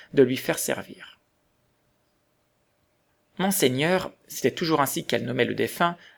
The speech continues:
avait peu quitté depuis deux ans le petit cabinet qui était au fond de sa chambre à coucher. Des voleurs, sachant que Monseigneur avait de l'argent et ne doutant pas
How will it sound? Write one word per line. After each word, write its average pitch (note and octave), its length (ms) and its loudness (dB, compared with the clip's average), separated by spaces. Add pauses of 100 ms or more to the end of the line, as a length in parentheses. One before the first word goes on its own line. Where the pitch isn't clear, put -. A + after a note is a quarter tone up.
(140)
avait D#3 220 6
peu G#3 160 -4
quitté F3+ 320 0
depuis C#3 240 -2
deux C3+ 240 2
ans F3 80 2
le C#3+ 100 2
petit - 260 -8
cabinet C3+ 460 -2
qui - 160 -6
était - 220 -2
au C3+ 60 0
fond - 160 -6
de D#3 80 -4
sa - 140 -4
chambre D#3 260 0
à B2+ 40 2
coucher. - 460 -6 (420)
Des A2 140 -6
voleurs, D3+ 440 4
sachant C#3 300 0
que - 100 -8
Monseigneur B2+ 560 -4
avait G2+ 140 -4
de G#2+ 80 -4
l'argent A#2 460 0 (400)
et B2+ 180 4
ne A#2 180 -4
doutant B2+ 380 -4
pas - 300 2